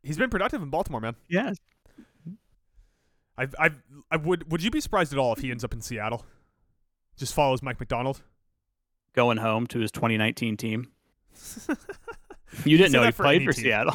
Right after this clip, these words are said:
Speaker 2: <laughs>
Speaker 1: You can say that for any team in the N F L.
Speaker 2: <laughs> You don't remember that. You know what's funny? Before Baltimore, do you know where he was?
Speaker 1: Oh, man. I'm gonna go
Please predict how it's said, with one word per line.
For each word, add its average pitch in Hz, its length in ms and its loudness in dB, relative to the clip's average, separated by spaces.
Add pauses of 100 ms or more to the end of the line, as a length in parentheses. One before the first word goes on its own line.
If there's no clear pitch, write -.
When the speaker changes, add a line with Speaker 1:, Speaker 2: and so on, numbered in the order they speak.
(100)
Speaker 2:
<laughs> - 100 -12
Speaker 1:
You 165 80 -2
can 233 120 4
say 294 120 2
that 262 100 6
for 196 140 0
any 135 160 -2
team 120 160 -6
in 117 80 -8
the 117 80 -4
N 117 80 -6
F 123 160 -8
L. 123 240 -4
Speaker 2:
<laughs> - 40 -8
You - 220 -6
don't - 80 -4
remember 139 220 2
that. 113 180 -2 (240)
You 165 80 -2
know 165 80 8
what's 208 140 4
funny? 143 220 6
Before 135 280 6
Baltimore, 123 480 6
do 127 80 2
you 120 60 4
know 117 60 4
where 120 120 4
he 107 60 0
was? 117 200 -4 (2000)
Speaker 1:
Oh, 113 260 -4
man. 101 540 -10 (1200)
I'm 123 100 -8
gonna 139 160 -4
go 117 760 0